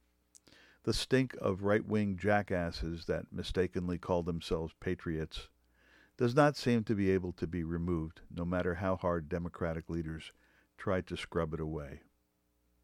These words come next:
In all of my seventy-eight years, I have never seen anything as frightening as what has been happening in recent years,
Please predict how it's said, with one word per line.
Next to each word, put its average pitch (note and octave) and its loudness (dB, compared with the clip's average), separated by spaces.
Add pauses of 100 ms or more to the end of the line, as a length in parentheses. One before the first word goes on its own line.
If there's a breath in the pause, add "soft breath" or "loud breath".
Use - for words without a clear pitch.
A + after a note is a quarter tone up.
(1200 soft breath)
In B2+ 4
all C#3+ 12
of B2 6
my A#2+ 4
seventy-eight G2+ 2
years, F2 0 (640)
I G2 2
have G2+ 2
never G2 0
seen F#2+ -2
anything F2+ -2
as E2 -2
frightening F2 -2
as E2 -8
what E2+ -2
has E2+ -4
been E2+ -4
happening E2 -4
in F2 -4
recent F#2+ -2
years, F2 -2